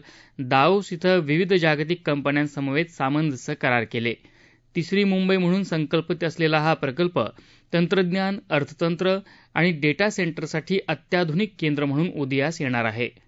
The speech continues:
रायगड जिल्हा हा भारताचा पहिला समर्पित जागतिक क्षमता केंद्र म्हणून ओळखला जाणार आहे. जागतिक कंपन्यांनी या विकास केंद्राला गुंतवणूक आणि प्रमुख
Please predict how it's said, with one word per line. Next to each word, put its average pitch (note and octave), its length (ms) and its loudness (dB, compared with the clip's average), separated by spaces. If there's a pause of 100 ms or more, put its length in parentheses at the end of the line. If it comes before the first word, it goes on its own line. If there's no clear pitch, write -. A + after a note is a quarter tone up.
(380)
रायगड E3 360 6
जिल्हा G#3 340 2
हा G3+ 180 2
भारताचा D#3+ 540 0
पहिला E3 420 0
समर्पित D#3 560 -2
जागतिक D3+ 420 -2
क्षमता D3+ 400 -2
केंद्र D3+ 380 -2
म्हणून D#3 240 0
ओळखला C#3+ 440 0
जाणार B2 220 0
आहे. A#2 220 -4 (500)
जागतिक D3+ 480 2
कंपन्यांनी D#3+ 600 0
या F3+ 140 2
विकास C#3+ 400 0
केंद्राला D3 460 0
गुंतवणूक D#3 640 0 (300)
आणि E3 160 4
प्रमुख F3 360 2